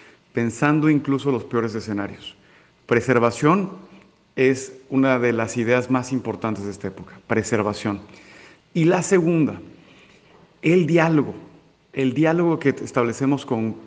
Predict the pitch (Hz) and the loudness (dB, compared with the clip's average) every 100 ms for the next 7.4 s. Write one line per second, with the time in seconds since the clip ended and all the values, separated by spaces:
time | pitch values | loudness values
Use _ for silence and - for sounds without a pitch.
0 | - _ - 123 127 127 110 101 - - | -20 _ 0 4 4 2 -4 -6 -14 -20
1 | _ _ _ _ _ _ 120 110 110 107 | _ _ _ _ _ _ -2 0 2 4
2 | 120 120 110 - - - _ _ _ _ | 4 2 -2 -8 -18 -20 _ _ _ _
3 | - 113 107 127 123 120 117 107 - - | -6 -6 -2 2 4 2 0 -4 -6 -20
4 | - _ _ - 117 117 110 110 135 139 | -20 _ _ -10 -8 -6 -8 -2 2 2
5 | 156 - - - - 160 151 165 156 160 | 0 -4 -20 -20 -6 -2 0 0 2 4
6 | 156 151 147 135 - 156 160 156 147 131 | 2 2 2 0 0 2 2 0 0 -2
7 | 107 - 123 | -2 -2 0